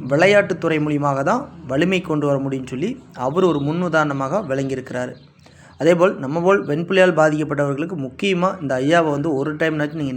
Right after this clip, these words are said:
நேரடியா ஈரோடு பக்கம் போனீங்கன்னா, கட்டாயம் இவரை தொடர்பு கொண்டு நீங்க வந்து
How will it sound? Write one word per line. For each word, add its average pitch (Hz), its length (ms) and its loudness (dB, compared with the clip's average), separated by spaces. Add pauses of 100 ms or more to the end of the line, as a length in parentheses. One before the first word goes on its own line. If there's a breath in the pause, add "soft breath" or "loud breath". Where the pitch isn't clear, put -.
நேரடியா 147 420 2
ஈரோடு 143 320 0
பக்கம் 131 300 -8
போனீங்கன்னா, 135 480 -4 (500 loud breath)
கட்டாயம் 160 360 4
இவரை 165 180 2
தொடர்பு 151 340 0
கொண்டு 147 400 -2 (140)
நீங்க 143 240 0
வந்து 143 320 -2